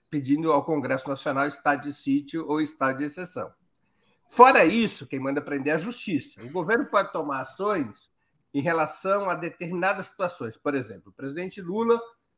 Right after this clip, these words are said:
pode dar uma ordem aos comandantes militares que tomam posse no dia primeiro que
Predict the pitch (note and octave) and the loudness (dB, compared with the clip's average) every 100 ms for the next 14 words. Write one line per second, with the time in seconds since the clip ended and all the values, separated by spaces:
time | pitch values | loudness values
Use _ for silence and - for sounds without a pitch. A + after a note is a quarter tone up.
0 | _ F3+ F#3 F3 F#3 G3 G3+ E3+ E3+ G3+ | _ 4 4 4 6 10 12 12 12 12
1 | F#3+ D3+ C#3 C3+ D3 C3+ B2+ D3 C3 C#3 | 12 2 -2 -4 -4 -4 -2 -4 -4 -6
2 | C3 - A2 G2+ F2 - A#2+ D#3 E3 D3+ | -6 -4 -2 -2 -6 -18 -2 0 0 -2
3 | - B2 - A#2+ A2+ - B2+ D3+ E3+ - | 0 -4 -4 -12 -12 -10 -4 -2 -4 -8
4 | - | -14